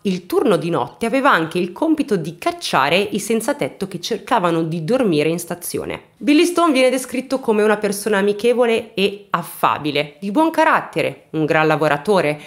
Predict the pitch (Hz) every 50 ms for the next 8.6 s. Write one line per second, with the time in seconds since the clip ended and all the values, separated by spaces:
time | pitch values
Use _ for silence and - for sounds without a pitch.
0 | - - - - 285 311 311 269 208 262 262 254 247 269 254 226 185 - - 180
1 | 175 - - - 339 427 381 247 185 180 - 226 226 208 214 220 240 233 233 -
2 | 254 262 - - 202 170 180 190 190 214 196 165 147 139 131 135 156 160 160 -
3 | - 196 196 175 - 180 156 170 151 226 262 277 320 285 320 302 302 269 196 175
4 | 156 - - - - - - - 240 262 262 - 311 285 294 285 285 285 277 -
5 | - - 370 370 320 - - - 185 165 156 156 - 190 190 190 - - - 147
6 | 143 147 175 180 - - 165 156 - - 156 170 160 147 - - - 202 196 -
7 | - 269 208 147 143 160 185 190 - - _ _ - 214 - - 277 269 294 302
8 | 320 320 320 339 339 330 240 143 110 - - -